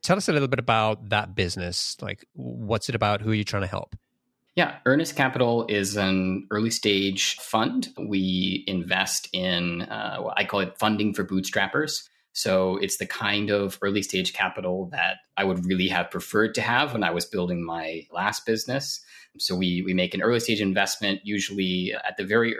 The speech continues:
Speaker 2: initial stages of building the business, but you've sort of launched a product and gotten it out there.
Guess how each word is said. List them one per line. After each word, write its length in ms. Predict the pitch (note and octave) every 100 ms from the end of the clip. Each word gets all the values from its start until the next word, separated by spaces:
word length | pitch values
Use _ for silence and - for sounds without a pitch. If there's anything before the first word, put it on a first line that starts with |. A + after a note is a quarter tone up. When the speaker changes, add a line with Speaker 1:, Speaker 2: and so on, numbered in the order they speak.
| -
Speaker 2:
initial 320 | B2 B2+ C3+
stages 640 | - B2 A2+ A2+ C#3 C#3+
of 240 | A#2+ G#2 -
building 300 | A2 A2 G2+
the 80 |
business, 500 | G2 A2 G#2+ A2+ A2
but 180 | - G2
you've 120 | F#2
sort 180 | F#2 G2+
of 60 | F#2+
launched 380 | F#2 F#2 F2+ -
a 40 |
product 520 | - F#2+ F2+ F#2 F2+
and 80 | -
gotten 220 | G2 -
it 120 | F2+
out 220 | G#2+ C#3 C#3+
there. 360 | C#3 C3+ C3